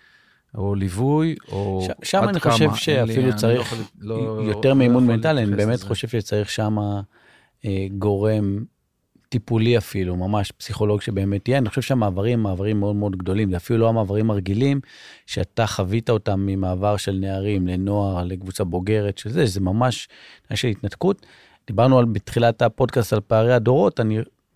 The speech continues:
Speaker 2: חושב שלפעמים אנחנו לא מספיק שמים לב ל-, על הדברים האלה, כי... אין מה לעשות, רוב אנשי המקצוע הם אנשים מבוגרים יחסית, כי הניסיון, אה,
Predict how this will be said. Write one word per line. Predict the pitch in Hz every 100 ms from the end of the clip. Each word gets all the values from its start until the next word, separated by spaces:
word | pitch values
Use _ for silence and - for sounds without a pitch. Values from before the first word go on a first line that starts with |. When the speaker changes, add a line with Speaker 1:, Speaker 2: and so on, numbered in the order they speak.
| - _ - - - _ _ _
Speaker 2:
חושב | - - 180
שלפעמים | - 165 - 117 151
אנחנו | 147 104 -
לא | 123 127 135
מספיק | 110 - 123 -
שמים | - 101 107 104
לב | 101 107 101 101 - _ -
ל-, | 110 95 98 -
על | 104 95
הדברים | 90 95 101 92
האלה, | 98 87 80 - _ -
כי... | 95 92 - _ _ _ _ _ _
אין | 123 127
מה |
לעשות, | 120 107 113
רוב | 117 127
אנשי | 117 123
המקצוע | 107 - - 113
הם | 104
אנשים | 98 92 107 104 101 -
מבוגרים | 95 98 101 95 101
יחסית, | 85 92 - 92 - _ -
כי | 98 98 98
הניסיון, | 92 95 - 95 101 101 92
אה, | 90